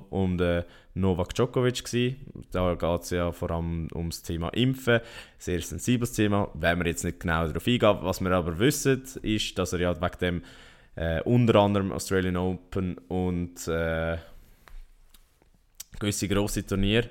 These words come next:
verpasst hat. Ich habe da Wimbledon aufgeschrieben, ich glaube, das stimmt nicht.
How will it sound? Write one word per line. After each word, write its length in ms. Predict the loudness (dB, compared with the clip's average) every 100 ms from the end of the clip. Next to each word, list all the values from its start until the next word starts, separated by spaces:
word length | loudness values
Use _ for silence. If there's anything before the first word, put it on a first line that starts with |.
| -10
verpasst 520 | -12 -4 4 4 6
hat. 180 | 2 0 -2
Ich 140 | 0
habe 100 | 2
da 200 | 4 4
Wimbledon 460 | 4 2 2 0 0
aufgeschrieben, 380 | 0 0 0 0
ich 80 | 2
glaube, 200 | 0 2
das 160 | 0
stimmt 220 | 0 -2 0
nicht. 220 | 0